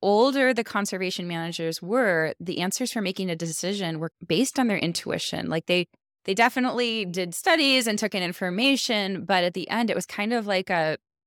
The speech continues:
their a-, assessment, their, rather than relying on data, like, their feelings about a situation. So as scientists, I think we've been taught to, and, and as people in general, we've been taught to ignore this. What I love from this book is it is coming sense,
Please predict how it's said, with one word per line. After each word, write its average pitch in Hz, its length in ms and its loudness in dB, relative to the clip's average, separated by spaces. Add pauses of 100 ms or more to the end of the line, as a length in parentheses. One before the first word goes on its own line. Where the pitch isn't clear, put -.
their 185 180 -2
a-, - 280 -2
assessment, 180 840 -2
their, 175 600 4
rather 196 180 0
than 220 160 0
relying 196 340 0
on 175 160 -2
data, 214 320 0
like, 170 160 -4
their 180 120 -4
feelings 220 680 -2
about 165 220 0
a 170 60 -2
situation. - 920 -4 (140)
So - 180 0
as 202 100 2
scientists, 302 560 2
I 202 80 0
think 196 200 -6
we've 196 120 0
been 180 300 -4
taught 202 480 4 (520)
to, 190 580 2
and, 175 240 -2
and 226 100 2
as 247 120 2
people 214 340 -2
in 165 120 0
general, 165 460 0
we've 170 140 -2
been 180 100 -4
taught 170 240 -2
to - 140 -8
ignore 165 540 -2
this. - 360 -6 (120)
What 196 140 2
I 202 80 6
love 208 280 4
from 247 160 2
this 202 220 0
book 180 520 4
is 175 140 -2
it 185 100 0
is 185 160 -4
coming 220 400 -2
sense, 190 500 -4